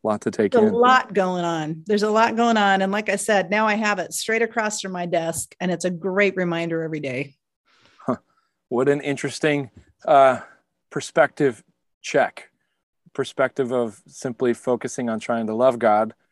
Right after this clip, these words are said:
Speaker 1: and, and love our neighbor as ourself and trust,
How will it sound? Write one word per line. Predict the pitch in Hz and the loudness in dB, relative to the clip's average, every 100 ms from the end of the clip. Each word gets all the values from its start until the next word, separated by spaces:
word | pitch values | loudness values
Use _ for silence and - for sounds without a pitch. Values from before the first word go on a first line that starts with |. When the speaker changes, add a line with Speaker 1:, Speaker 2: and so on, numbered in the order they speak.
| _ _ _ | _ _ _
Speaker 1:
and, | 113 110 107 | -12 -10 -10
and | 117 | -6
love | 113 113 | -2 0
our | 113 | 0
neighbor | 113 107 110 | -2 -2 -2
as | 107 | -2
ourself | 110 - 113 104 107 - - | -4 -4 -2 -2 -4 -10 -18
and | - 104 104 101 98 _ _ _ _ | -12 -10 -8 -10 -12 _ _ _ _
trust, | - 120 110 - | -2 0 0 -8